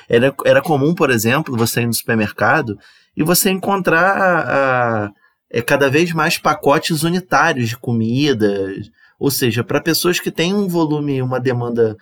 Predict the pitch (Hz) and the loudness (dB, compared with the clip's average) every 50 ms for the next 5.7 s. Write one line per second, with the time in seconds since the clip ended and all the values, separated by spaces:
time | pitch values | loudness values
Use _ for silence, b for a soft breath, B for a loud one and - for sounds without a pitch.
0 | b b b b - 120 123 120 113 107 104 98 95 95 - - _ - _ _ | b b b b -2 0 2 2 2 0 0 -2 -4 -6 -10 -16 _ -20 _ _
1 | - 113 110 110 - - 131 139 - - 160 160 - - 190 170 151 143 151 160 | -4 -2 -2 0 0 0 0 0 2 2 2 2 2 0 -2 0 0 0 0 0
2 | 165 175 185 190 208 180 - 165 165 170 165 180 175 - - - - 170 160 147 | 0 -2 -4 -6 -6 -10 -12 -10 -8 -4 -2 -2 -2 -2 -2 -2 -2 0 0 0
3 | 127 120 - - b b b b b b b _ - 147 147 156 151 151 131 147 | -2 -4 -8 -14 b b b b b b b _ -6 0 2 4 4 4 4 4
4 | 151 160 160 180 160 - - - - 175 170 - - 190 185 - - 165 160 160 | 2 2 2 0 -2 -4 -4 -2 0 0 -2 0 -2 -2 -2 -2 -2 -2 0 0
5 | 156 127 113 110 117 120 131 147 147 - 143 123 107 | 0 0 2 2 2 2 2 0 0 0 0 -2 -4